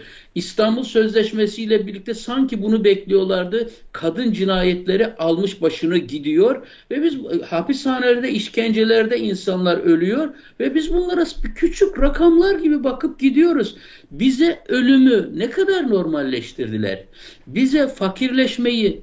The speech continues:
ne kadar normalleştirdiler? Bize el açıp dilenmeyi ne kadar normalleştirdiler? Kendi vergi verdiğimiz, askerlik yaptığımız devletten temel haklarımızı istemeyi, temel hizmetleri almayı ne kadar lüks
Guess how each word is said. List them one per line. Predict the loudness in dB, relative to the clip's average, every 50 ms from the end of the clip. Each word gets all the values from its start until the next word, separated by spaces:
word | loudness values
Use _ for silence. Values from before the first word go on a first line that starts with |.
| -10 -2
ne | 0 2 2 2
kadar | 2 2 2 4 4 4 4 4
normalleştirdiler? | 4 4 2 2 0 0 0 0 -2 -4 -6 -8 -10 -10 -8 -6 -4 -4 -2 -2 -2 -4 -6 -12 -16 -20 -20 -20 _ -18
Bize | -10 -2 0 0 2 4 4 2 2 -2 -4 -4
el | -2 0 0 0 0
açıp | -2 -2 -2 -6 -6 -6 -4
dilenmeyi | -4 2 2 2 4 4 4 4 4 2 2 0 -2 -2 -4 -2
ne | -2 -2 -2
kadar | -2 -4 -4 0 0 0 0
normalleştirdiler? | 0 0 0 0 2 2 2 0 0 0 -2 -2 -2 -4 -4 -6 -4 -4 -2 -2 0 0 -2 -4 -6 -12 -18 -20 -20 -20 -18 -4
Kendi | 0 0 2 4 4 2 2 2
vergi | 0 0 -2 -2 -2 -2 0 0
verdiğimiz, | 0 -2 -2 -2 -4 -4 -2 -4 -4 -4
askerlik | -4 -6 -6 -6 -8 -8 -6 -4 -4 -4 -2 0
yaptığımız | 0 0 0 -2 -4 -8 -6 -4 -4 -4 -4 0
devletten | 0 2 2 2 0 -2 -4 -4 -4 -8 -6 -4 -4 -6 -6 -10 -18 -20 -20 -14
temel | -4 -2 2 4 4 4 4 2 -2 -6 -12 -6
haklarımızı | -4 -4 -4 -4 -10 -16 -6 -2 -2 2 2 2 2 0 0 -2 -2
istemeyi, | -4 -4 -2 -2 -2 0 2 2 0 0 0 -2 -6 -6 -12 -20 -20 -20 -20 -12
temel | -2 0 0 2 2 2 0 -2 -6 -10 -18 -14 -8
hizmetleri | -6 -6 -4 0 0 0 0 -2 -4 -2 -2 0
almayı | 0 0 -2 -2 -2 -2 0 0 0 -2 -2
ne | -4 -6 -4
kadar | -4 -2 0 0 -2 -2
lüks | -2 -4 -2 -2 -2 -4 -6 -10 -18